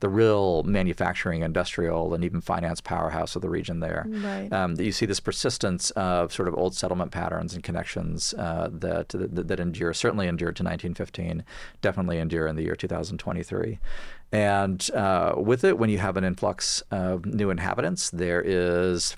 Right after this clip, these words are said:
Speaker 1: friction, there's social tension. Um, uh, and so the Anglos and the Mexicans come.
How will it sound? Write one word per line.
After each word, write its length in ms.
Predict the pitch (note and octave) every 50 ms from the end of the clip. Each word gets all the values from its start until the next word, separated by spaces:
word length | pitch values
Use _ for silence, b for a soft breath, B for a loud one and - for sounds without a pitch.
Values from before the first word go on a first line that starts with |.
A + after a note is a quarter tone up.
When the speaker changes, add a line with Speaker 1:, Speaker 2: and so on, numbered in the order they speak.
| -
Speaker 1:
friction, 460 | - D#3 - - - - - A#2+ A#2+ - -
there's 160 | - - -
social 260 | - G#2 G#2 - A2+ G2
tension. 520 | - G2 F2+ - - - - - B2 - - -
Um, 460 | F#2 F2 F2 F2 - - - D#2+ -
uh, 240 | - F2+ E2+ E2+ E2+ -
and 140 | F#2 F#2
so 140 | - - F#2
the 100 | F2 F2+
Anglos 360 | F#2 G#2 A2 G#2 G#2 G2+ F2
and 80 | E2+ F#2
the 40 | F2+
Mexicans 400 | F2+ G2+ G2 - - A2 G2+ -
come. 380 | - - G2+ F#2+ F#2 F#2 F#2